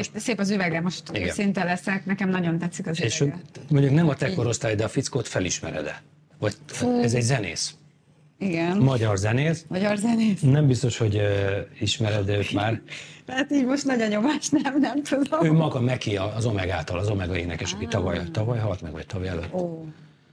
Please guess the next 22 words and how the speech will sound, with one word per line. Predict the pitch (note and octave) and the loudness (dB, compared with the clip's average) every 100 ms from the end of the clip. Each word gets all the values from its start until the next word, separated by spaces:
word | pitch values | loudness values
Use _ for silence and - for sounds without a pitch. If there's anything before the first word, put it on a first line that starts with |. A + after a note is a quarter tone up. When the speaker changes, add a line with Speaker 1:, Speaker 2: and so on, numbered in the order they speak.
| _ _ | _ _
Speaker 1:
Az | G#2 | 2
Omega | A2+ F#2+ F2 | 2 2 0
énekes, | G#2 B2+ B2 | 2 2 2
az | A#2+ | 2
Speaker 2:
És | C#3+ | 4
Speaker 1:
Omega | C3+ A#2 | 4 2
Speaker 2:
lesz | A#2+ | 2
neki | A2+ A#2 | 0 2
Speaker 1:
az | A#2+ | 2
egyik | B2+ B2 | 4 4
legmeghatározóbb | B2+ A2+ G2+ F#2+ F#2+ F#2 F2+ F2 | 2 2 0 0 -2 -4 -2 -2
rockzenekar | F#2 E2 E2 D#2 D#2+ D#2 | -2 -2 -4 -4 -4 -4
volt | D#2 E2 | -2 -4
a | E2+ F2+ | -4 -4
magyar, | F2 E2 E2 | -4 -2 -4
magyar | F#2+ F2+ E2+ E2+ | -4 -2 -2 -2
rock | E2+ | -4
történelemben. | - G2+ G2 E2 E2+ D#2+ F2+ | -4 -2 0 -2 -2 -2 -2
Speaker 2:
Mhm. | |
Igen, | G3 G3 | -2 -2
hallottam | G3 F3 E3 | -4 -4 -4
róluk. | D#3+ E3+ F#3+ | -4 -4 -6